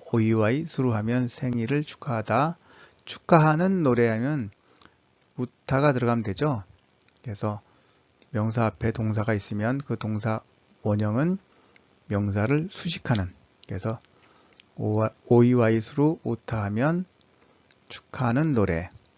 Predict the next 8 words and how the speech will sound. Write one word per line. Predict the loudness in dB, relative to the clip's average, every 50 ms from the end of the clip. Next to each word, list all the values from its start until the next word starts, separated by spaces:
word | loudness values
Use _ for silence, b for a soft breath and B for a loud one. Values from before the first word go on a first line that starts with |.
| _ _ _ _ _ _ _ _ _ _ -20 -20 _ _ _ _ _ _ _ _ _ _ _ _ _ _ _ _ _ _ _ _
이렇게 | -14 -10 -6
되고요. | -2 2 6 6 6 6 4 2
불러야지 | 4 8 12 12 12 12 12 12 8 6 2 -2
하면 | -2 -2 -4 -6 -8
어떡할까요? | -8 -8 -10 -10 -8 -6 -4 -4 -4 -4 -6 -10 _ -20 _ _ _ _ _ _ _ _ _ _ _ _ _ _ _ _ _ _ _ _ _ _ _ _ _ _ _
네, | -12 -10 -6
노래를 | -2 0 2 2 4 4 4 2
부르다, | 0 0 -4 -6 -4 -4 -4 -6 -8 -12